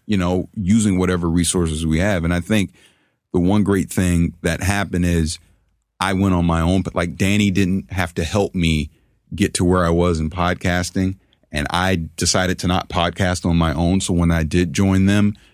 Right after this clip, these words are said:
it was never a thing of I was trying to get something from them.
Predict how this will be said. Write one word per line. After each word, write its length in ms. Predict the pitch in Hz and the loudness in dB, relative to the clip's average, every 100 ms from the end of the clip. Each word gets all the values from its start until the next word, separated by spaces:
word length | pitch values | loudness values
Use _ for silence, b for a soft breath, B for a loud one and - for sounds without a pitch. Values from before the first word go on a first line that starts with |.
| b b _ | b b _
it 120 | 101 | -4
was 180 | 92 80 | 0 2
never 300 | 90 95 92 | 2 2 0
a 60 | 82 | 0
thing 400 | 85 95 90 90 | -2 0 2 2
of 360 | 87 82 78 b b b - | 0 0 -2 b b b -8
I 60 | 87 | -4
was 100 | 82 | -4
trying 240 | - 98 78 | -2 -2 -2
to 60 | |
get 240 | 73 101 - | -2 -2 -2
something 380 | - - 69 | -4 -6 -8
from 260 | - 78 64 | -4 -4 -4
them. 280 | 60 52 | -6 -10